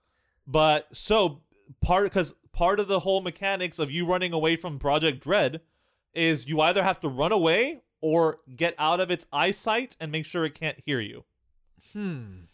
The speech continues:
Speaker 1: But if he manages to sneak up on you,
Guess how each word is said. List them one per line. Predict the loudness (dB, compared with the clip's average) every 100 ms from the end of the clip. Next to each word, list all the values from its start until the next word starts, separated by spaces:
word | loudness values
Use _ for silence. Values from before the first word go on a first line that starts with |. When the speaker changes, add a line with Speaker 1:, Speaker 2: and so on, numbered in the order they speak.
| -6
Speaker 1:
But | 0 2 0 -4 _
if | -2 -2 -4
he | -6 -6
manages | -4 0 0 -2 -2 -4 -2
to | -6
sneak | -6 -6 -4 0
up | 0 2
on | 0 -2
you, | -6 -8